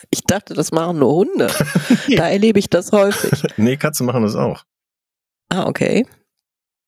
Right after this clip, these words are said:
Speaker 1: Das habe ich in der Form im Mehrkatzenhaushalt einfach noch nicht erlebt. Das ist ja auch total spannend. Naja, das kann man natürlich dann, denke ich mal, dass man mehrere Futterplätze konsequent einrichtet, ne?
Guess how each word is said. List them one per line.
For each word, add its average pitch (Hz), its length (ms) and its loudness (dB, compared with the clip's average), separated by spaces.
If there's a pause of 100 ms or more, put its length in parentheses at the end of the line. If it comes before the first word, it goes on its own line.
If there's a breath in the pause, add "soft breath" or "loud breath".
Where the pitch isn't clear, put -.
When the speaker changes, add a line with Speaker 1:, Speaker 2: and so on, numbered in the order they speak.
(600)
Speaker 1:
Das - 220 -2
habe 147 100 0
ich 143 100 -4
in 139 100 0
der 131 180 4
Form 151 260 0
im 139 120 2
Mehrkatzenhaushalt 147 960 0
einfach 135 240 0
noch 139 140 0
nicht - 200 -4
erlebt. 147 400 2
Das - 120 -2
ist - 160 -2
ja - 120 0
auch - 200 -4
total - 580 0
spannend. - 840 -4 (580 loud breath)
Naja, 180 180 2
das - 160 -2
kann 131 160 -2
man 131 100 0
natürlich 127 600 2
dann, 110 360 -2
denke 120 240 0
ich - 140 -2
mal, 107 180 2
dass - 160 0
man 117 140 2
mehrere 120 340 2
Futterplätze 120 800 0
konsequent 120 760 -2
einrichtet, 127 720 -2
ne? 190 280 0